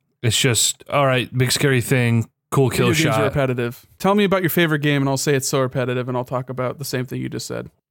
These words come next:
Speaker 2: You know, so that's like, that doesn't mean <laughs> anything.
Speaker 1: Yeah, I mean, i-, y-,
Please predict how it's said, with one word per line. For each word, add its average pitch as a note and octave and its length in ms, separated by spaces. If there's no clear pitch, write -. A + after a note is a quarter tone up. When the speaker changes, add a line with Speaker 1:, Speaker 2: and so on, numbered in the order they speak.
Speaker 2:
You C#3+ 100
know, C3+ 120
so D3 140
that's D3 220
like, C3 200
that D#3+ 120
doesn't D#3+ 200
mean C#3+ 180
<laughs> - 20
anything. - 500
Speaker 1:
Yeah, E3 220
I A#2+ 60
mean, B2+ 200
i-, B2+ 520
y-, - 280